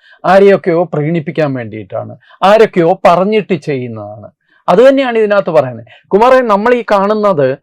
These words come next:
ഈ പറയുന്ന ഇത്തരം ചില പ്രസ്താവനകൾ, സനാതന ധർമ്മം പ്ലേഗ് ആണ്, മലേറിയയാണ്, കുഷ്ഠമാണ്,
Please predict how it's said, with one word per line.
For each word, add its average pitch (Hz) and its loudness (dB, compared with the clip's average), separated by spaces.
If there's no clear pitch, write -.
ഈ 175 0
പറയുന്ന 175 0
ഇത്തരം 175 -2
ചില 165 2
പ്രസ്താവനകൾ, 143 -2
സനാതന 160 0
ധർമ്മം 151 -2
പ്ലേഗ് 156 2
ആണ്, 147 -2
മലേറിയയാണ്, 147 -2
കുഷ്ഠമാണ്, 143 0